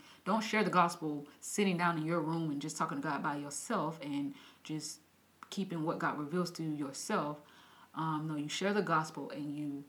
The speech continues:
spread it by traveling with your feet to a different location to, to say the goodness of the Lord, what the Lord has done for you, what God has revealed to you, warnings, you know, about things that are not safe and things of that nature.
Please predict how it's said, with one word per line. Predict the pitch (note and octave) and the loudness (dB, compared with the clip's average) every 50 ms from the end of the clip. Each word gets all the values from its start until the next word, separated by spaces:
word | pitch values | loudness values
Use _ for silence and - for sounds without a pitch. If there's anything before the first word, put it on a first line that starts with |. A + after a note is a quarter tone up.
| - - - - - _ _ _ _ _ _ - - | -16 -20 -20 -20 -20 _ _ _ _ _ _ -18 -12
spread | - - - - - - D#3 D3+ D#3 F3 F#3+ G#3+ G3 E3+ | -10 -8 -8 -10 -8 -6 -4 0 4 6 8 8 8 8
it | D#3 C#3 C3 - - - - | 6 4 0 -2 -6 -8 -4
by | - D3 C#3 C#3 C#3+ C#3+ C#3+ C#3 C#3 - - | -2 -2 0 -2 -2 -4 -6 -10 -12 -12 -10
traveling | - - - - - D#3+ E3+ F#3+ G3+ F3+ F3+ D#3 D3 C#3 C#3 C#3 C#3 C#3+ - - - _ _ _ _ _ _ _ _ - | -10 -10 -4 0 4 8 8 10 10 10 8 6 6 6 4 2 2 -2 -6 -14 -20 _ _ _ _ _ _ _ _ -8
with | D3 - - | -6 -2 0
your | F#3+ A#3+ B3 | 2 2 0
feet | - - - - C3+ - - - | 0 -2 -2 -2 -2 -2 -2 -2
to | - E3+ | -2 -2
a | D#3+ | 0
different | D#3+ E3 F3 - A3 G3+ F3+ | 0 0 -2 0 0 0 0
location | E3 D#3+ - D3 C#3+ - D3+ - | 0 -2 -4 -6 -10 -10 -10 -8
to, | - C#3 D3 D3 D3 - - - - - _ _ | -8 -8 -8 -8 -10 -14 -20 -20 -20 -20 _ _
to | - G3 F3 - | -4 -4 -4 -2
say | - - - F#3+ F#3 F3+ | -2 -2 2 2 2 2
the | E3+ D#3 | 2 0
goodness | - E3+ E3+ - D#3+ D#3 - | 0 -2 -2 -4 -4 -6 -6
of | C#3+ | -6
the | D3+ C#3+ | -4 -4
Lord, | D3 D3 C3+ D3 | -4 -4 -4 -4
what | D#3 - | -4 -4
the | - | -4
Lord | - E3 E3+ D#3+ | -4 -2 -2 -2
has | D#3+ D#3+ | -4 -4
done | - F3 F3 F3+ | -2 0 0 0
for | F3+ - D#3+ | -2 -2 -2
you, | E3 G3 G#3 G#3 G#3 | 0 2 4 4 2
what | G#3 F#3 D3 C#3+ - - - | 2 0 -2 -4 -4 -6 -6
God | - D#3+ C#3 D3 | -4 -2 -2 -2
has | D#3+ C3 C#3 | -2 -4 -4
revealed | D3+ D3 D3+ G3 F#3+ - - | -2 0 2 2 2 2 0
to | - F3+ | -2 -2
you, | F3 F3+ F3+ F3+ E3+ F3 - - - - - - | 2 4 4 4 2 0 -4 -10 -16 -18 -10 -2
warnings, | D3 D#3+ F3+ G3+ G3+ G3+ G3 F#3+ F#3 F#3 F#3 F3+ E3+ | 2 4 8 8 10 10 8 8 8 6 4 4 2
you | F#3+ F#3+ | 2 2
know, | E3+ E3 D#3 D#3 D#3 - | 2 2 2 0 -2 -2
about | - D#3+ D#3+ D#3+ - - - - - | 0 0 0 0 0 -2 -6 -8 -4
things | - E3 E3 E3 E3 E3+ D#3+ E3 | -2 0 0 0 0 -2 -2 -2
that | D3 C3 | -4 -2
are | D3 D3 D3 D3 D3 D3 - - - - - - - | -2 -2 -2 -2 -4 -6 -10 -16 -20 -20 -18 -14 -12
not | - - - | -10 -6 -4
safe | - - - F#3+ F#3 F3+ F3+ F3+ - - | 0 2 6 6 6 6 6 2 -2 -4
and | C#3+ D#3 D#3+ D#3 | -4 -4 -2 -2
things | D#3 D#3+ D#3+ - | -2 -4 -4 -6
of | - - | -6 -8
that | - - - | -8 -8 -6
nature. | C#3+ C#3 - - - | -8 -8 -10 -10 -14